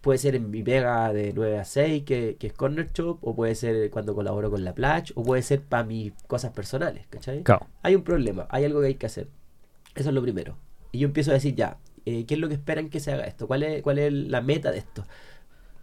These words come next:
Speaker 1: Por decir algo, "Mira, Danito, tenemos un problema que, eh, en Maipú la gente no está comprando tanto.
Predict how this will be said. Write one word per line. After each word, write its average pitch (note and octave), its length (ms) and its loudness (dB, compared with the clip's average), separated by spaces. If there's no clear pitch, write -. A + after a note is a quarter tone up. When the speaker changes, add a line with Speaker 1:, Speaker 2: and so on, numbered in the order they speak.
Speaker 1:
Por A2+ 140 0
decir A#2+ 240 2
algo, A2+ 260 2
"Mira, A#2+ 320 0
Danito, A#2 340 -2
tenemos A#2+ 240 0
un C3 60 -10
problema B2 420 2
que, G#2+ 440 -2
eh, F#2 80 -4
en G#2+ 180 -4
Maipú D3 480 0
la D#3 100 2
gente C#3 280 -2
no A#2+ 60 0
está C3+ 180 0
comprando - 400 -2
tanto. - 320 -10